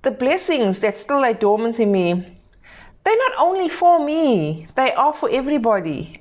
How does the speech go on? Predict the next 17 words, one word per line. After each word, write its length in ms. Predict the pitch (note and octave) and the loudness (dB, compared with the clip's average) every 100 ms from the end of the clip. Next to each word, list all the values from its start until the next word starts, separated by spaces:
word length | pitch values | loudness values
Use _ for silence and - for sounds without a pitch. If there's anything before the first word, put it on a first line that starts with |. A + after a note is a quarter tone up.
| - | -6
And 140 | A#3+ | -4
I 100 | - | -2
believe 580 | A3+ A#3 G#3 G#3+ C4 C4 | 0 0 0 0 0 0
that. 180 | G3 D#3+ | 0 0
And 180 | G3+ A3 | 0 2
that 120 | C4 | 0
is 160 | D#4+ B3+ | 0 0
where 200 | G#3+ F#3+ | 0 2
I 100 | G3+ | 0
must 280 | G3+ G3+ - | -2 -6 -4
insist 420 | G#3+ G#3+ D4+ - | -4 -2 -6 -4
on 120 | A#3+ | -4
saying 360 | A#3+ A3+ G3 D3 | 0 -2 -2 0
yes 460 | D#3+ - - - - _ | 0 0 -4 -16 -20 _
to 120 | - G3+ | -6 -2
myself 680 | F3+ D#3+ - D3 B2 - - - | -2 -2 -4 -4 -4 -10 -18 -4
more. 480 | D#3+ D#3 C#3+ - | 0 2 2 -2